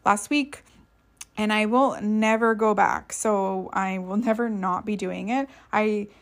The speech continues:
am gonna be doing different forms of it. So this year, my goal is to do more E M D R,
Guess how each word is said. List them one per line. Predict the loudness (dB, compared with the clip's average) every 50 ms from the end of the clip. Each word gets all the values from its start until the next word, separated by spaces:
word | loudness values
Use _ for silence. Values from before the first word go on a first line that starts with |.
| _ _ _
am | -4
gonna | -2 0 0
be | 0 0
doing | -2 -2 -2 0 0 0
different | -2 -4 -4 -4 -10 -10 -10
forms | -8 -6 -6 -4 -2 -2 -4 -2 -2
of | -4 -2
it. | -2 -2 -2 -4 -6
So | -6 -6 -4 -4 -4 -6 -6
this | -8 -6 -6 -6 -6 -4 -6 -8 -8 -8
year, | -6 -6 -4 -2 -2 -2 -2 -2
my | -4 -6 -8
goal | -4 -4 -2 -2 -2
is | -4 -6 -10
to | -8 -8 -8
do | -6 -6 -6 -6
more | -8 -8 -8 -8 -8 -8 -8 -10
E | -10 -8
M | -8 -8 -8
D | -8 -8 -4
R, | -2 0 2 2 2 2 2 0 -2 -4